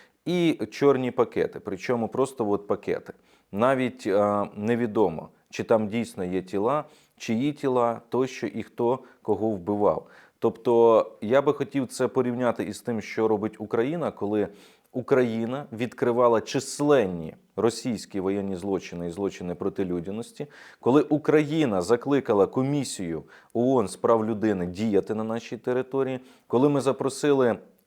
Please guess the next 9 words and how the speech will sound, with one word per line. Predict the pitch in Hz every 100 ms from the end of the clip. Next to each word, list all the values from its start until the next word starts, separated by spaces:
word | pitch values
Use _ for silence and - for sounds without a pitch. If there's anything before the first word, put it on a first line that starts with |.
| -
Офіс | 151 135 - - -
прокурора | - 113 127 123 113
Міжнародного | 101 104 110 117 120 104 98
кримінального | 98 107 107 104 101 92 95
суду, | - 101 85 104 - - - _ -
численні | 147 143 - 165 180 180 165
міжнародні | 143 127 131 139 139 139
організації, | 123 123 131 123 104 90 78 85 82
правозахисні. | - 117 135 123 131 139 - 120 90